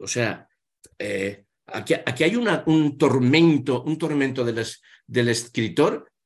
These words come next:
que es una exageración. <laughs> Porque es, es, es, es una exageración porque es indu-, es indudable que Suárez es un creyente. <laughs> No hace falta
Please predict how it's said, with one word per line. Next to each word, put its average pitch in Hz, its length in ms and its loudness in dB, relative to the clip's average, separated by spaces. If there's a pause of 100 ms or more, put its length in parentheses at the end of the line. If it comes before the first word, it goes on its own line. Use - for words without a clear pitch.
(360)
que 101 220 -4
es 117 160 -4
una 151 180 0
exageración. 101 1000 -4 (420)
<laughs> - 640 -12 (500)
Porque 120 600 -2
es, 131 240 -2
es, - 340 -4
es, - 320 -6 (140)
es 143 120 -2
una 175 140 4
exageración 190 640 -2 (240)
porque 135 400 0
es 147 180 0 (140)
indu-, 131 420 4
es 123 180 -2
indudable 160 520 2
que 143 140 -2
Suárez 104 420 -4
es 104 140 -4
un 107 100 -6
creyente. 95 680 -4 (480)
<laughs> - 1500 -14
No 170 160 4
hace 196 280 0
falta 185 500 -2